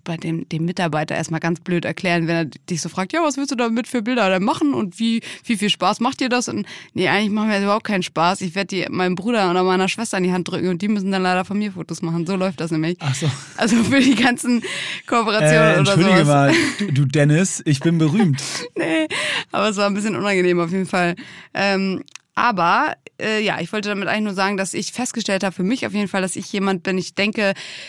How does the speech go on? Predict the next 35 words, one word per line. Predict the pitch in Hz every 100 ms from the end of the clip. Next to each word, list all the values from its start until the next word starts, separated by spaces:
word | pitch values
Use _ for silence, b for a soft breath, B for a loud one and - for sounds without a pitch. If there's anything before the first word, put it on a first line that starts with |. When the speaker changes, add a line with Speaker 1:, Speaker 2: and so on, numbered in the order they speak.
| B B B -
Speaker 1:
ich | 175
überdenke | 190 190 220 269
jetzt | 226 -
nicht | 254 -
jede | 226 247 226
Situation | 233 220 - 240 233
und | 190
gerade | 190 208
so | 208 196
zum | 214
Beispiel | 190 -
bei | 165
Essen | 262 - 262
oder | 226
so | 202
bin | 202
ich | 180
gar | 220 208
nicht | 254
so, | -
da | 196
gebe | 214 208
ich | 175
Geld | 208 202
einfach | 202 196
aus, | - 208
da | 190
überlege | 196 196 214
ich | 196
nicht | 196 -
zwei | - 202
oder | 196
dreimal | 175 185 202 247 247
oder | 247
so. | 254